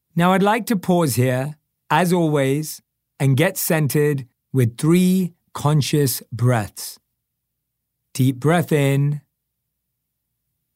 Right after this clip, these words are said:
and a slow breath out. Connecting with your body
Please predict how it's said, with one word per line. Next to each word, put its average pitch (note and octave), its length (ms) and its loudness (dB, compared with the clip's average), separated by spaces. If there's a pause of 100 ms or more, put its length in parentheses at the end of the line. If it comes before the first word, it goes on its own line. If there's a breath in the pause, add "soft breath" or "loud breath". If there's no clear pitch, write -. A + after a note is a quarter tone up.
(800)
and D3+ 300 2
a F#3+ 40 2
slow C#3+ 380 -2
breath B2 340 -2
out. G#2+ 500 -8 (3250)
Connecting C3+ 600 0
with D3+ 120 0
your D#3+ 140 2
body B2 680 0